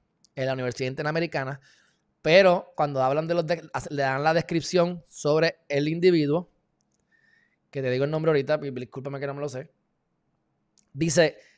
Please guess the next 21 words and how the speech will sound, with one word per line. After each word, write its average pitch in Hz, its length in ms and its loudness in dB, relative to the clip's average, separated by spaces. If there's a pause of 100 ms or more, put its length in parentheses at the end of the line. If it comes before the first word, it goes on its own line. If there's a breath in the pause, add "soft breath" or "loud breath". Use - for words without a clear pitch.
(120)
está 151 200 -4
estudiando 196 380 2
Derecho 196 300 8
en 196 60 4
la 180 60 4
Interamericana 170 640 2
según 202 580 6
LinkedIn. 165 460 0
Según 143 300 -4
LinkedIn 202 360 -2
es 208 60 -6
que 190 100 -6
no, 156 80 -8
no 151 180 -12
corroboraron 160 540 2
bien 170 160 -4
eso, 139 300 -4 (500)
este, 135 300 -6
pero 135 160 -2
es 131 40 -6
pediatra. 139 640 2